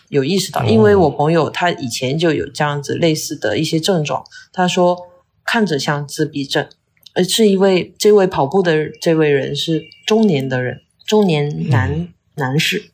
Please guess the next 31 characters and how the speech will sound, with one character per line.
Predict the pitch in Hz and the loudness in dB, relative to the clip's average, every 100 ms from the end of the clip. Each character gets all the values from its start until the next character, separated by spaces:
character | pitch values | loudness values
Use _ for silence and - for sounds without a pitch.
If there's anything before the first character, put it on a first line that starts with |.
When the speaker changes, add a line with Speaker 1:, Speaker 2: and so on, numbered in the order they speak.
| _ - | _ -4
Speaker 1:
应 | 196 | 0
该 | 208 214 | 2 2
是 | 214 185 | 2 0
一 | 170 | 0
位 | 165 165 - - | 0 0 -2 -8
像 | - - 202 175 | -10 -4 -2 -4
自 | 175 214 | -4 -4
闭 | 180 | -4
症 | 170 196 | -4 -4
的 | 165 | -4
跑 | - - - | -6 -12 -12
者。 | - - _ _ | -10 -12 _ _
Speaker 2:
哦， | 120 92 - | -6 -6 -10
这 | - | -6
个 | 117 104 | -4 -2
也 | 90 | -4
很 | 87 85 | -4 -6
不 | 90 | -6
容 | 82 | -6
易。 | 82 - _ | -8 -14 _
Speaker 1:
对， | - 185 - - _ - | 0 0 0 -10 _ -8
对。 | 165 160 | -6 -6
Speaker 2:
像 | - - 113 107 - - | -10 -4 -2 -2 -6 -10
自 | - | -2
闭 | 151 156 | 0 2
症 | 143 156 139 | 2 2 2
也 | 117 | 2
好， | 110 90 87 92 | 0 -2 -4 -6
如 | - 117 | -2 -2
果 | 113 101 | 0 0
有， | 95 87 | -2 -4